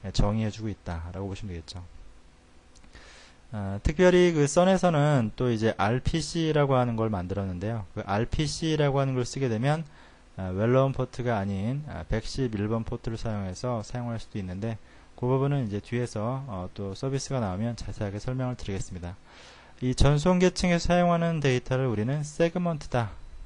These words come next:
라고 이제 표현을 합니다. 데이터의, 예, 이름입니다. 그래서, 어, 그 각각의, 각각의 계층으로 내려가면서 이제 우리가 흔히, 예, 데이터를 얘기할 때, 예, 여기서는 세그멘트다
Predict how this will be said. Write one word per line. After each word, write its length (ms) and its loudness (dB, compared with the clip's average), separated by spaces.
라고 240 0
이제 140 -2
표현을 280 -2
합니다. 340 -6
데이터의, 720 -4
예, 120 -6
이름입니다. 500 0
그래서, 280 -8
어, 500 -8
그 120 -10
각각의, 840 4
각각의 640 0
계층으로 540 0
내려가면서 600 2
이제 320 -6
우리가 300 -4
흔히, 260 -4
예, 220 -6
데이터를 800 0
얘기할 320 -2
때, 320 -6
예, 200 -10
여기서는 480 -4
세그멘트다 760 -2